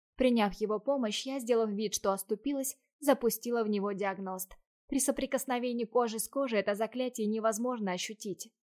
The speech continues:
Отклик ударил в виски болезненной волной. «Так, в сторону,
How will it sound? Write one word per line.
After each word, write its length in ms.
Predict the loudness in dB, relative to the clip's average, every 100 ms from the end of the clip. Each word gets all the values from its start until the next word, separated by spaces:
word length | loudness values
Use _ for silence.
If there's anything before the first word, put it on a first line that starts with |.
| _ _
Отклик 480 | 4 4 4 2 2
ударил 460 | 4 4 6 4
в 60 | 4
виски 340 | -2 -2 -2
болезненной 600 | 2 4 6 4 2 -4 0
волной. 520 | 0 0 -4 -6 -10 _ _ _
«Так, 260 | -4 -2 -6
в 40 |
сторону, 540 | 0 2 2 -2 -6